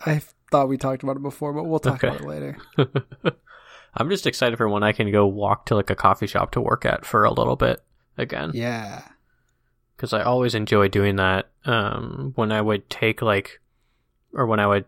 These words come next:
Speaker 2: say that I was gonna work from home for, like, a half day, uh, pretty often, uh, in the afternoon from work, I would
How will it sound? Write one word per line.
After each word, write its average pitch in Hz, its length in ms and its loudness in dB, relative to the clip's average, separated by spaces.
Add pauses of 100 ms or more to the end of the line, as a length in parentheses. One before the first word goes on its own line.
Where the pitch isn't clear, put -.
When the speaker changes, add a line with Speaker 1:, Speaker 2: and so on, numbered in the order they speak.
(100)
Speaker 2:
say 110 260 2
that 101 140 4
I 101 60 6
was 101 120 2
gonna 98 180 0
work 101 200 2
from 101 160 -4
home 98 220 2
for, - 140 -2
like, 104 100 0
a 98 120 0
half - 280 0
day, 107 360 0 (160)
uh, 120 140 0
pretty 117 360 -2
often, 123 540 0 (760)
uh, 104 340 -2
in 104 140 -4
the 104 100 2
afternoon 104 560 0
from 117 220 0
work, 123 440 0 (160)
I 104 140 0
would 95 480 2